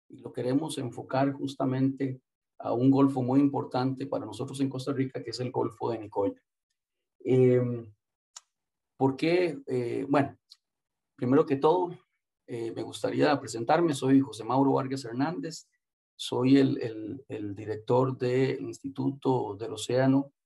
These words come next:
Internacional del Océano, eh, Centro Operativo para Costa Rica,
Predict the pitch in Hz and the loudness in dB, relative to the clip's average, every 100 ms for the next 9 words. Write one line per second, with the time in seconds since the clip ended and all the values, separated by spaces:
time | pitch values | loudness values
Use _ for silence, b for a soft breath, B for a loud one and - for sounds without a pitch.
0 | _ _ 123 117 113 117 120 123 143 139 | _ _ -4 -2 -4 -2 -2 2 0 0
1 | 147 156 160 - - 107 107 104 101 - | -2 -2 -4 -6 -8 -8 -4 -4 -4 -4
2 | 120 127 127 123 135 131 131 135 139 - | -2 -2 -2 0 2 2 2 2 0 -2
3 | 123 123 - 135 143 147 143 175 | -4 -6 -6 -8 -4 -4 -4 -6